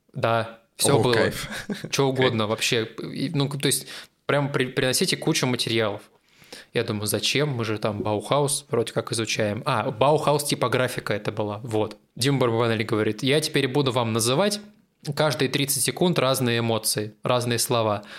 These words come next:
Speaker 1: А вы должны были, будете очень быстро, используя подручные средства, на листе бумаги, на определенном формате изобразить то слово, которое я вам говорю».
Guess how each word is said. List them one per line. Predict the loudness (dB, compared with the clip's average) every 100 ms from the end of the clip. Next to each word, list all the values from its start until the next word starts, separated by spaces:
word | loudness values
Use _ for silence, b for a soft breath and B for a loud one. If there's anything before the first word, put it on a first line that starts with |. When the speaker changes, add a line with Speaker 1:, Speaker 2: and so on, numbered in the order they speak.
| B
Speaker 1:
А | 0 4
вы | 4
должны | 4 2 2 2
были, | 2 2 0
будете | 0 0 0 -2
очень | 0 0 2 0
быстро, | 2 2 2 0 0 0
используя | -2 2 0 2 0
подручные | 0 0 0 0 0
средства, | 2 2 0 0
на | 0
листе | 0 0 0 0
бумаги, | 2 2 2 0 -2 -6 _
на | -2
определенном | 0 0 0 0 0 -2
формате | -2 0 0 0 -2 -2
изобразить | 0 0 0 0 0 -2 -6 B B B B B _ _ _ _ _ _
то | -2
слово, | 0 2 2
которое | 0 0 0
я | 0
вам | 0
говорю». | 0 0 -2